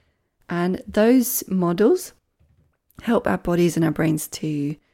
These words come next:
conserve energy and not to have to pay conscious attention to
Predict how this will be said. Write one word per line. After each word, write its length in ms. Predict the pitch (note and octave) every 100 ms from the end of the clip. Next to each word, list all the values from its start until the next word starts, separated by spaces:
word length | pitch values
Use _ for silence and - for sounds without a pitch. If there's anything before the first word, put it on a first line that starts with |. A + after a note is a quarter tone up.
| _ _
conserve 460 | G#3+ A3 - A3+ A#3
energy 600 | G#3+ G3+ G3+ F#3+ F#3+ -
and 160 | D#3+
not 140 | D3+ -
to 100 | G#3
have 140 | F#3+
to 100 | -
pay 240 | - F3 D#3
conscious 540 | - E3 D#3+ D3+ -
attention 600 | - - D3 - - D3
to 140 | -